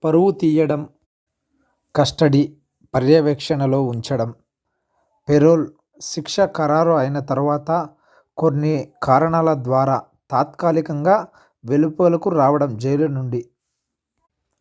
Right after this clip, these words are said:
జ్యూరీ, తీర్పు చెప్పేవారు. అఫిడవిట్, ప్రమాణపత్రము. డిస్మిస్, కొట్టివేయడం. జస్టిస్,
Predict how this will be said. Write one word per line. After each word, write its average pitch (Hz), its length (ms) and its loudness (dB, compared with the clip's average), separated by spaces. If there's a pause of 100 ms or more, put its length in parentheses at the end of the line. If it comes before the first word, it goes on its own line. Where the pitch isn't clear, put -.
(560)
జ్యూరీ, 151 600 4 (280)
తీర్పు 170 340 -4
చెప్పేవారు. 143 840 -4 (1300)
అఫిడవిట్, 151 680 0 (380)
ప్రమాణపత్రము. 131 920 -4 (520)
డిస్మిస్, 151 720 -2 (420)
కొట్టివేయడం. 151 720 0 (680)
జస్టిస్, 139 880 -4